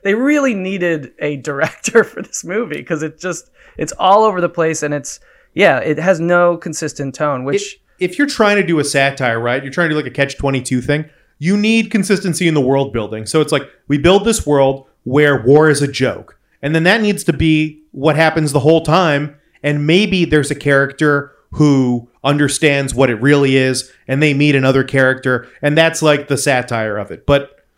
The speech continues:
Speaker 2: when your, when your base reality changes from minute to minute, I gotta tell you, this is not, that's not sat-, it's bad satire.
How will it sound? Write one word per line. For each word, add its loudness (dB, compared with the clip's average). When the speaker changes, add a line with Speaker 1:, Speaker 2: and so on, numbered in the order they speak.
Speaker 2:
when 2
your, 2
when 4
your 4
base 2
reality 0
changes 0
from 0
minute 2
to 2
minute, 0
I 0
gotta 2
tell 4
you, 4
this 0
is -6
not, 2
that's -8
not 2
sat-, -4
it's -20
bad 0
satire. -8